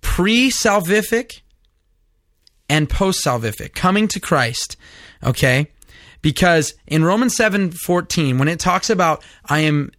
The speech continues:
sold into the bondage of sin," it is so far different from Romans chapter eight, because Romans chapter eight tells us this, "Therefore, there is now no condemnation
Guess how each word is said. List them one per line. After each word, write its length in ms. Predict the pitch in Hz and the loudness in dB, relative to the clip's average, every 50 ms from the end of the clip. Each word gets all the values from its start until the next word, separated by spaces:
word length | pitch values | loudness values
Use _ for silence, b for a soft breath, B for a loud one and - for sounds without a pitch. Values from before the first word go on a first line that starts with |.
| _ _ - | _ _ -10
sold 400 | - - - 185 185 202 196 185 | -8 -2 0 2 2 2 2 0
into 180 | 196 175 180 | 0 0 0
the 100 | 160 143 | 0 0
bondage 680 | 120 113 - 147 143 160 185 202 196 185 180 143 131 | -2 -2 -2 0 2 2 2 2 2 0 0 0 -2
of 120 | 139 123 110 | -2 -2 -2
sin," 460 | - - - 120 107 104 107 113 113 b b b b b b b b b b | -4 -4 -2 -2 -2 -2 -2 -4 -6 b b b b b b b b b b
it 100 | - 170 | 0 2
is 180 | 170 165 151 - | 2 2 2 0
so 300 | - - 202 208 226 262 - - | -2 0 2 2 2 0 0 0
far 220 | - 214 208 202 | 0 2 2 2
different 580 | 180 135 151 190 185 - - 123 127 - - - - | 2 0 0 -2 0 -2 -4 -6 -6 -8 -12 -18 -8
from 240 | - - 151 147 143 | -4 -2 0 2 2
Romans 260 | 147 151 160 156 147 | 2 2 0 0 0
chapter 380 | - - 160 139 - - - - | 0 0 0 -2 -2 -4 -8 -8
eight, 360 | - 123 120 113 120 - - B B B B B B | -6 -4 -4 -4 -6 -10 -16 B B B B B B
because 300 | - 147 190 185 143 143 | 0 2 2 2 2 2
Romans 340 | 175 214 240 277 294 262 | 0 2 2 2 0 0
chapter 460 | - - - 214 202 - - 165 - - | 0 0 2 2 2 2 0 -4 -6 -2
eight 260 | - 160 180 185 - - | 0 0 0 2 0 -2
tells 260 | - 151 135 120 - | -2 0 0 0 -2
us 120 | 123 110 110 | -2 -2 -2
this, 400 | 123 120 113 - - - - - b b b b b b b b b b b b b b | -2 -2 -2 -4 -6 -8 -8 -10 b b b b b b b b b b b b b b
"Therefore, 400 | - 165 214 220 - 214 185 160 | 0 2 2 2 2 2 2 2
there 140 | 143 147 143 | 2 2 2
is 120 | 143 123 139 | 2 0 0
now 260 | 139 147 151 160 156 | 0 2 2 2 2
no 220 | 151 147 165 208 | 2 2 2 0
condemnation 840 | - - 247 247 240 247 220 208 208 208 208 185 - - 123 143 - | 2 2 0 2 2 2 2 2 2 2 0 0 0 -2 -4 -6 -10